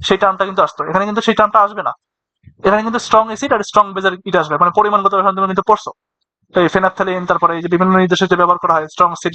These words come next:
স্ট্রং বেসের ক্ষেত্রে, ঠিক আছে? তো এখানে ফর্মুলাটা কি? ফর্মুলাটা হচ্ছে কি, কি ঘনমাত্রা তুমি বের করবা, বা মানে যে ঘনমাত্রা আসবে, এইচ প্লাস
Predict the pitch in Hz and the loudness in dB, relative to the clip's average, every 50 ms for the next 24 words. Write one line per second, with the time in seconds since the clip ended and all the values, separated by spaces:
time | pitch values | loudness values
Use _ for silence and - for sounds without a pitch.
0 | - - - - 180 170 165 160 151 151 147 156 - - 147 - - - 254 294 | -8 -4 0 2 2 2 2 -2 -2 -2 -4 -4 -4 -4 -6 -6 -4 0 0 0
1 | 294 247 - - - _ - 214 226 233 233 226 196 - - 214 214 214 214 226 | 0 0 -4 -10 -8 _ 0 2 2 2 2 0 -2 0 -2 -2 0 0 0 0
2 | 240 233 - 311 330 _ _ _ - - - - 196 208 220 233 233 247 240 - | 0 -2 -4 -8 -10 _ _ _ -20 -8 0 2 2 2 2 0 0 0 -2 -2
3 | - 220 196 180 190 208 262 285 - 180 180 190 190 202 202 202 - 220 - 226 | -4 -4 -2 -2 0 0 -2 -2 -2 0 2 4 4 4 2 0 0 -4 -6 -4
4 | 220 190 226 214 - 190 180 196 240 285 - _ _ _ _ _ - 190 180 170 | 0 0 0 2 2 2 2 4 2 0 -2 _ _ _ _ _ 2 2 4 4
5 | 165 175 175 175 190 180 185 185 185 185 185 185 190 185 180 180 202 254 226 196 | 2 -2 -4 -6 -4 0 2 2 2 2 2 2 2 2 2 0 0 -2 -2 -2
6 | 190 - - 190 185 | -2 0 2 2 2